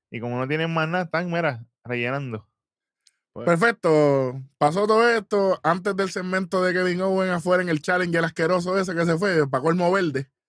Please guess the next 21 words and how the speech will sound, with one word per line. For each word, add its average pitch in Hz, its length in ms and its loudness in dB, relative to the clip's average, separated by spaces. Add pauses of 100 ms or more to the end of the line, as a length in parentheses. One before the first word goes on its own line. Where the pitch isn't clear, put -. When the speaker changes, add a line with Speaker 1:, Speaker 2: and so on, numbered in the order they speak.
(480)
Speaker 2:
El 139 440 0
mismo, 123 180 2
Speaker 3:
Eh, 120 80 -4
Speaker 2:
el 117 160 -2
mismo 143 280 -2
Speaker 1:
<laughs> - 60 -8
Speaker 2:
Challenger, 175 460 0
by 131 180 -2
the 117 120 -4
way, 131 180 -2
que - 140 -4
usó 123 500 -2 (400)
Baron 120 300 -2
Corbin 139 400 -4
en 113 140 -6
unos 123 220 -4
segmentos 135 540 -2
hace 120 160 -2
varios 120 260 0
meses 120 320 -6
atrás. 95 300 -4